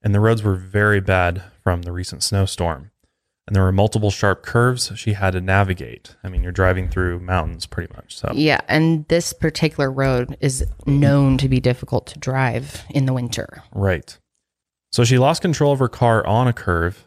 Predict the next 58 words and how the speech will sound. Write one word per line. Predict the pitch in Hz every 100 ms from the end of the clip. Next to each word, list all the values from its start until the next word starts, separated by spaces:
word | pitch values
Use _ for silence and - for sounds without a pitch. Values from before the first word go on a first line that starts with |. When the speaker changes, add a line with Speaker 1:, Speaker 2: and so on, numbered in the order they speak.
| _ -
Speaker 1:
then | 95 92
slid | - 98
off | 92
the | 92
road | 87 85 85
and | 90
hit | 95 87
a |
tree. | - - 110 82 - _ _ _ _ _ _ _ -
When | 107
her |
car | 104 147
came | 143 147 127
to | 120
a | 104
stop, | - 107 113
it | 95
was | 95
facing | - 98 92 98
the | 87
wrong | 87 87 85
way, | 98 117 85 - _ _ _ _ -
and | 101
the | 92
driver's | 101 104 107
side | 104 92
windshield | 95 98 - 101
was | 90 -
cracked | - 113 123 - - -
and | 95 90
both | 98 98 -
airbags | 98 95 87 85 -
had | 87 87
been | 82 85
deployed, | 78 - 98 87 71
so | - 92
she | -
obviously | 87 87 - 85
hit | 87
it | 85 82 _ _
fairly | - 95 87 90
hard. | 95 85 - - _ _ _ _ _ _ _
She | -
was | 123 127
in | 139
a |
remote | 123 117 143 117
area | 117 131
miles | 123 101 110 113
away | 107 107
from | 107 98
any | 90 85
town, | - 95 107 120
but | 120 104
there | 98
were | 92
multiple | 92 101 107 95
houses | - 113 123 101 87